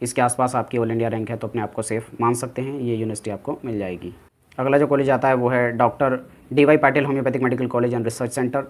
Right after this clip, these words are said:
महाराष्ट्र के अंदर। इसकी जो last ईयर क्लोजिंग rank रही थी वो थी आठ लाख सैंतीस हज़ार छः सौ दो। तो अब last जो बीएचएमएस का college है Dimdu University वो है विनायक मिशन homeopathic medical college तमिलनाडु के अंदर। इसकी last year जो closing rank रही थी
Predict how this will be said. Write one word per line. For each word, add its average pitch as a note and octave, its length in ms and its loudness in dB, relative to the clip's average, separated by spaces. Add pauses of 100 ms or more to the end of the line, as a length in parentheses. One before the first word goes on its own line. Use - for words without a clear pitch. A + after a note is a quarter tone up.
(160)
महाराष्ट्र B2 380 2
के C#3+ 80 -4
अंदर। C#3 220 0 (100)
इसकी C3 200 -4
जो B2+ 100 0
last B2 240 -2
ईयर B2 100 -4
क्लोजिंग A#2+ 300 -2
rank A2+ 200 -2
रही A2 120 -4
थी A#2 220 -8 (380)
वो C#3 100 2
थी C#3 280 -2
आठ C3 200 8
लाख C#3 140 6
सैंतीस C3 300 0
हज़ार A#2 260 0
छः A2 160 -8
सौ G#2+ 180 -6
दो। G2 240 -2 (2250)
तो D3 40 2
अब C#3 160 6
last C#3+ 320 6
जो C#3+ 140 4
बीएचएमएस C3+ 460 0
का C#3 140 2 (460)
college C3 300 2
है C3+ 100 2
Dimdu C3 180 4
University C3 360 0
वो A#2+ 140 0
है A#2+ 260 -2 (260)
विनायक C#3 320 4
मिशन C3+ 280 0
homeopathic B2+ 380 0
medical A#2+ 260 0
college B2 320 -2
तमिलनाडु A#2 400 0
के B2 60 -2
अंदर। A#2+ 220 0
इसकी A2+ 260 -6
last A#2 300 0
year A#2+ 100 0
जो A2+ 100 -2
closing A#2+ 320 0
rank B2+ 200 0
रही B2 140 0
थी B2+ 220 -6